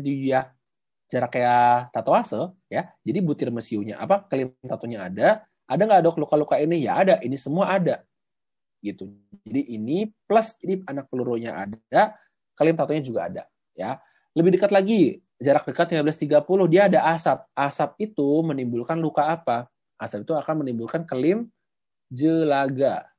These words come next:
Ya, jadi nanti di sini kayak ada kelim-kelim jelaga gitu. Jadi kayak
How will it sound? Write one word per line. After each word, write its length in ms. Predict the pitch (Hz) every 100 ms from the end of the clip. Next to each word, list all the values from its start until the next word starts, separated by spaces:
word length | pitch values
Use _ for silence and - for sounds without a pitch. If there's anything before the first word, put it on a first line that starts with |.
| _ _ _ _ _ _ _ _ _ -
Ya, 160 | 107 127
jadi 240 | 98 107 120
nanti 160 | -
di 80 | 139
sini 160 | 117 135
kayak 280 | 123 107 90 98
ada 100 | 127
kelim-kelim 480 | 151 131 120 123 120
jelaga 240 | 117 113 113
gitu. 320 | 123 143 120
Jadi 200 | 113 120
kayak 200 | - 110